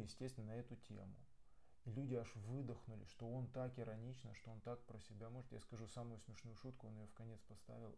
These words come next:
Это, блин, было убийство. И он говорит, ну все, понятно, там раз убил, два убил, три, четыре. И под конец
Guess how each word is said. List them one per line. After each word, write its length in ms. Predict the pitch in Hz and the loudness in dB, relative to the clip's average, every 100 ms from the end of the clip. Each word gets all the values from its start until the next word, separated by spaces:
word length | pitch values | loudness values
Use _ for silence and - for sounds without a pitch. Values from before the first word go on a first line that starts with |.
| - | -6
Это, 160 | - | -6
блин, 280 | 107 95 - 107 98 | -6 -6 -6 -8 -6
было 160 | 107 101 - | -6 -6 -4
убийство. 640 | 110 92 95 101 90 - - - - - - - - | -2 0 -2 -2 -4 -6 -8 -10 -10 -10 -8 -8 -6
И 40 | 113 | -2
он 140 | 113 | 0
говорит, 320 | 107 113 113 - - - - - - - - - | 2 2 2 -2 -8 -10 -10 -8 -10 -8 -10 6
ну 120 | 135 | 6
все, 180 | - 101 87 | 8 0 -2
понятно, 420 | - 117 110 98 - | 2 4 4 2 -4
там 100 | 95 92 - - - | -4 -4 -6 -6 -2
раз 280 | 110 123 - | 2 2 2
убил, 240 | 104 101 | -2 -2
два 180 | 95 110 | 0 2
убил, 260 | 113 98 98 - | 2 0 -4 -2
три, 220 | 117 104 | -2 -2
четыре. 380 | - - 123 98 | -4 0 2 2
И 120 | 95 | -4
под 160 | - - | -6 -6
конец 300 | 110 120 | -2 -2